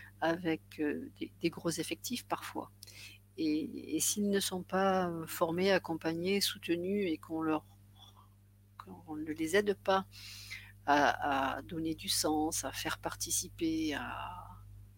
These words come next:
à donner aussi la parole à, à leurs effectifs. Euh, parfois, certains responsables,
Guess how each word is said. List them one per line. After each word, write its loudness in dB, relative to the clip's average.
à 2
donner 2
aussi 2
la 4
parole 0
à, 4
à 2
leurs -2
effectifs. -14
Euh, -10
parfois, 6
certains 0
responsables, 2